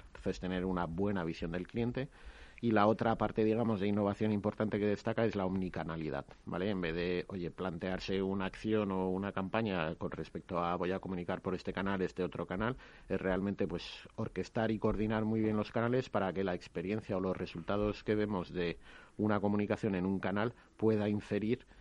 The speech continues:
en mejorar la siguiente comunicación en otro canal, ¿vale? El segundo elemento fundamental que vemos es... Eh, todo lo que es la activación en tiempo real, ¿vale? O sea, al final, para ofrecer acti-, eh,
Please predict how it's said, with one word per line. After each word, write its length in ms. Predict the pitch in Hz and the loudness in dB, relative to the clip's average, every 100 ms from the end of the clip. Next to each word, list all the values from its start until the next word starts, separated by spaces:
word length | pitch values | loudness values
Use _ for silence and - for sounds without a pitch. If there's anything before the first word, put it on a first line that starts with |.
| - | -6
en 180 | - 98 | -2 0
mejorar 540 | 98 - 104 98 101 | 0 2 2 2 2
la 140 | 101 98 | 0 -2
siguiente 360 | - 95 95 | 0 -2 -2
comunicación 580 | 95 95 92 87 - 95 | -2 -4 -2 -4 -2 -2
en 160 | 92 87 | 0 0
otro 260 | 78 73 | -2 -4
canal, 280 | 71 73 73 - - - - - - | -6 -8 -8 -10 -20 -20 -20 -14 -6
¿vale? 280 | 95 120 - | -4 -4 -2
El 260 | 110 107 | 0 0
segundo 560 | - 117 107 123 135 139 | 0 -2 2 4 6 6
elemento 480 | 139 135 135 127 127 | 8 6 4 4 2
fundamental 540 | 127 120 123 123 127 | 2 2 4 2 2
que 100 | 127 | 2
vemos 320 | 127 127 101 | 2 2 2
es... 220 | 104 95 - | 0 -2 -2
Eh, 520 | 95 101 101 95 92 - - - - | 0 2 2 2 0 -4 -18 -20 -4
todo 160 | 120 113 | 2 4
lo 80 | 110 | 4
que 80 | |
es 120 | 107 104 | 4 2
la 80 | 101 | 0
activación 640 | 95 113 107 98 123 110 | 0 2 2 2 2 2
en 140 | 92 90 | 0 -2
tiempo 320 | 98 92 95 | -2 -2 -2
real, 400 | 95 113 165 208 - - - - - | 2 0 0 -6 -14 -20 -20 -20 -8
¿vale? 220 | 87 107 131 | -2 0 0
O 60 | |
sea, 120 | - | -2
al 80 | 92 | -4
final, 300 | - 101 104 | -2 -2 0
para 160 | 98 90 | 0 0
ofrecer 520 | - 95 - 104 104 | 0 -2 0 2 2
acti-, 320 | 104 - 92 - | 0 -2 -4 0
eh, 440 | 98 92 92 | 0 2 2